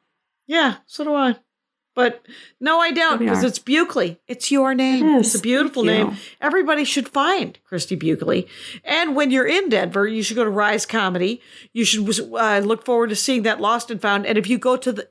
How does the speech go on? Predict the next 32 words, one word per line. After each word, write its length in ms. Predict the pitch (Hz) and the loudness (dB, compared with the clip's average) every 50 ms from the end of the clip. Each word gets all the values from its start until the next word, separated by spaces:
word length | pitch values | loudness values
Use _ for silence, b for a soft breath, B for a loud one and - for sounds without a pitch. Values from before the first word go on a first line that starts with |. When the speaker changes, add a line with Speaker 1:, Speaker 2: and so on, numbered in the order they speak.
| _ | _
Speaker 1:
at 220 | 208 226 240 254 247 - | -4 -2 -2 -2 -4 -4
the 100 | 208 220 | -2 -2
Joke 380 | 220 165 - 233 247 277 269 - | 0 2 2 2 2 2 0 -4
Mentor, 640 | 214 190 185 180 - - 170 170 156 170 208 220 b b b b b b b b b _ - | -4 -4 -4 -4 -6 -6 -6 -4 -4 -4 -4 -6 b b b b b b b b b _ -4
uh, 200 | 220 220 208 214 | -2 0 2 2
Speaker 2:
Mm-hmm. 140 | 208 196 214 | 0 0 0
Speaker 1:
you 160 | 202 240 254 | 0 0 0
will 120 | 247 247 247 | 2 0 2
know 160 | 240 233 226 | 2 2 2
when 220 | 214 220 220 220 | 2 2 0 0
that, 300 | 208 214 208 202 208 - - | 0 0 0 -2 -2 -6 -8
uh, 180 | - 202 190 180 | -4 -2 -2 -2
goes 280 | 190 214 202 190 - | 0 0 0 0 2
up, 260 | 262 254 233 226 - - - | 0 0 0 -2 -6 -12 -8
and 140 | - 202 208 | -4 -2 0
then 80 | 208 | 0
Speaker 2:
Yeah. 80 | 208 208 | 2 2
Speaker 1:
you'll 80 | 208 202 | 0 0
get 140 | 185 208 202 | -2 -2 -4
to 60 | 208 196 | -2 0
watch 320 | 208 220 254 262 - - | 0 0 0 0 -4 -8
that. 240 | - - - - - _ - | -10 -10 -12 -14 -16 _ -4
Speaker 2:
It'll 300 | 226 226 226 240 240 - | -2 0 0 0 0 0
be 340 | 247 247 247 254 254 254 240 | 0 0 2 2 2 2 0
part 260 | 240 - 247 233 240 | 0 0 0 0 0
of 140 | 220 196 - | 0 0 0
the 80 | 226 220 | 0 0
Denver 380 | 226 226 214 220 220 214 202 | 2 2 0 2 2 0 0
Fringe 380 | 202 - 226 220 240 254 254 - | 0 0 0 2 2 2 0 0
Festival 960 | - 262 254 262 - - 277 262 226 269 269 269 269 269 269 262 - - - - | 0 0 0 0 0 -2 -4 -4 0 2 2 2 2 2 0 -2 -8 -14 -18 -10
in 260 | - 214 214 208 208 202 | -6 -2 -2 0 0 0
June, 540 | 202 208 214 220 247 294 311 320 320 294 | 0 0 0 0 0 0 -2 -2 -2 -4